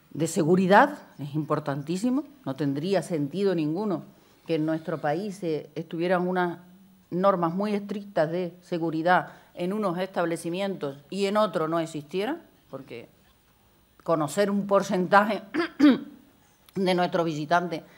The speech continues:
puede ser interesante, pero nos interesa conocer los datos identificativos de todo. Desde el punto de vista también de la seguridad, de la confianza en los establecimientos, los derechos de los consumidores que tienen que ser protegidos,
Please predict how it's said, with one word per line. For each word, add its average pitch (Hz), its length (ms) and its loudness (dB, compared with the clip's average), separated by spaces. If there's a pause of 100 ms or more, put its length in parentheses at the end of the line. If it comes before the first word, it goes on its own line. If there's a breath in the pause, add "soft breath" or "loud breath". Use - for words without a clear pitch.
(140 loud breath)
puede 180 220 6
ser 175 160 0
interesante, 170 640 -2
pero 180 320 2
nos 160 160 0
interesa 151 500 -4
conocer 143 380 -4
los 147 160 -4
datos 160 240 -2
identificativos 151 760 -6
de 143 80 -4
todo. 220 320 2 (960 loud breath)
Desde 185 180 4
el 180 100 4
punto 247 260 6
de 254 60 0
vista 262 260 0
también 220 540 0 (120)
de 165 200 -2
la 156 140 -2
seguridad, 156 680 -2
de 160 240 0
la 165 260 4 (440 loud breath)
confianza 180 640 0
en 160 80 -2
los 160 100 0
establecimientos, 151 680 -2
los 165 140 4
derechos 170 400 -2
de 143 40 0
los 156 140 0
consumidores 151 680 -2
que 175 140 -4
tienen 175 320 2
que 151 100 -2
ser 156 240 -2
protegidos, 151 640 -2